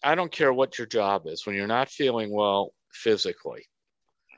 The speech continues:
and then something happens close to you, it could be in a family situation or like this, 'cause, um, one thing, having been through, uh, long, a lot of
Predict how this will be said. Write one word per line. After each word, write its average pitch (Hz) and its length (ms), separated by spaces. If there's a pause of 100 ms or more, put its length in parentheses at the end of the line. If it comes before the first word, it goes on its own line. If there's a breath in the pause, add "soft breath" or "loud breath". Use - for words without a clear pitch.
(380 soft breath)
and 107 180
then 113 160
something 127 540
happens 104 560
close 107 460
to 92 60
you, 90 220
it 87 80
could 104 140
be 98 100
in 92 80
a 90 60
family 120 380
situation 104 760
or 92 100
like 90 280
this, 95 260
'cause, - 260 (520 soft breath)
um, 85 320 (320)
one 120 220
thing, 117 180
having 104 480
been 98 240
through, 101 520
uh, 87 200 (600)
long, 107 340
a - 20
lot 104 320
of 98 140